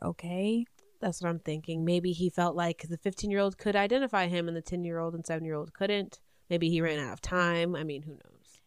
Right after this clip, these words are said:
Speaker 2: The bodies were found around six A M on July nineteenth by Vivian and Jerry's sister, Shirley, who was in town to surprise the family. She got to the house, and when no one answered the door, she walked around back and heard the stereo playing,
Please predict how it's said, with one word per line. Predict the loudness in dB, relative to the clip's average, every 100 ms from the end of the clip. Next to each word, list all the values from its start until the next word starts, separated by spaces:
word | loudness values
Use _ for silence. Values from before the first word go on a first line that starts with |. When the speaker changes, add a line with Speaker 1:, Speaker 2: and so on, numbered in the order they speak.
| -2
Speaker 2:
The | 6
bodies | 8 8 6 2
were |
found | 2 2 4 2
around | 2 0 0
six | -2 -2 2
A | 4 6
M | 4 2
on | 0
July | 0 0 2 2
nineteenth | 2 0 -2 -2 -2 -4 -2
by | 0 0
Vivian | 0 0 0 0 0 -2
and | -4 -4 -4
Jerry's | -4 -2 -2 -4
sister, | -2 -2 0 0
Shirley, | 0 0 0 2 0 -2 -6 -16 -20 -2
who | 2
was | 4
in | 2
town | 4 2 2
to | -2
surprise | -6 -8 -2 2 2 -2
the | -10
family. | -8 -6 -8 -14 _ _ _ -16
She | -6 4
got | 6 6
to | 6
the | 2
house, | 6 6 6 2
and | 2
when | 4
no | 4 4
one | 4
answered | 2 -2 -2 -4
the | 4
door, | 8 10 10 6
she | 2 0
walked | 4 4 4
around | 2 2 4
back | 4 2 -2
and | -6
heard | -2 -2 -2
the |
stereo | -4 -2 -2 -2 -4 -6
playing, | -8 -10 -10 -20